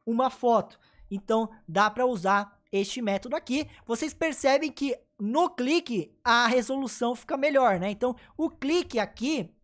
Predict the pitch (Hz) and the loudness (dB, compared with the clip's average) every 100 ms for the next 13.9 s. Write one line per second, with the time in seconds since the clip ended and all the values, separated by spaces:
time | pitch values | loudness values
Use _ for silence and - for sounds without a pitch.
0 | _ _ _ 202 240 240 220 226 226 240 | _ _ _ -2 -2 2 2 2 -2 -6
1 | 262 311 247 247 - - 247 302 - 262 | -2 2 4 2 -4 -6 -2 -2 -4 -2
2 | 311 330 180 - _ _ _ _ - 208 | -2 -2 -8 -12 _ _ _ _ 2 4
3 | 202 196 240 190 233 269 262 262 285 - | 4 4 2 2 0 0 -4 -4 -6 -2
4 | 277 285 262 254 254 277 - 262 262 190 | 0 0 2 2 2 0 -4 2 2 2
5 | 165 175 254 294 - _ _ - 269 330 | -2 -2 0 0 -10 _ _ -4 -2 -2
6 | 330 - 170 139 - 196 247 - 254 262 | -6 -10 -10 -12 -8 -4 -4 -6 -6 -4
7 | 233 233 254 214 269 262 - 214 226 226 | -2 -2 -2 -4 -6 -6 -8 0 2 2
8 | 226 156 180 202 208 226 233 240 - _ | -2 -8 -6 -8 -6 -6 -6 -10 -10 _
9 | _ _ - 254 226 254 254 247 247 - | _ _ -6 0 2 0 -4 -4 -6 -10
10 | _ 285 294 285 277 - - _ _ - | _ -4 0 2 0 -4 -20 _ _ 0
11 | 220 226 254 233 254 240 190 208 - 233 | 2 2 0 -4 -4 -2 -4 -4 -8 -2
12 | 240 220 214 233 208 240 262 - 202 220 | -2 2 0 0 -4 -8 -8 0 0 0
13 | 208 - - 220 208 220 240 196 208 | -6 -14 -14 -10 -4 -2 0 -2 -4